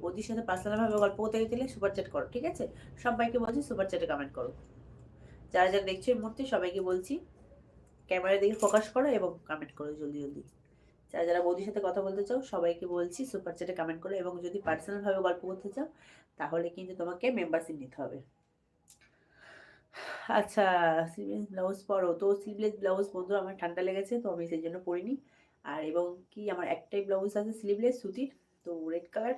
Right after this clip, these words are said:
তো সেটা এখন মানে কেচে দিয়েছিলাম, বেলা হয়ে গেছে যে, তো একটু শুকায়নি, মানে ছাদে পড়ে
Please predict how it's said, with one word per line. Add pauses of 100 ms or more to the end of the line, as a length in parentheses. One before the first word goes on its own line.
তো (120)
সেটা (100)
এখন (180)
মানে (760)
কেচে
দিয়েছিলাম, (420)
বেলা
হয়ে
গেছে
যে, (100)
তো
একটু
শুকায়নি,
মানে (500)
ছাদে (120)
পড়ে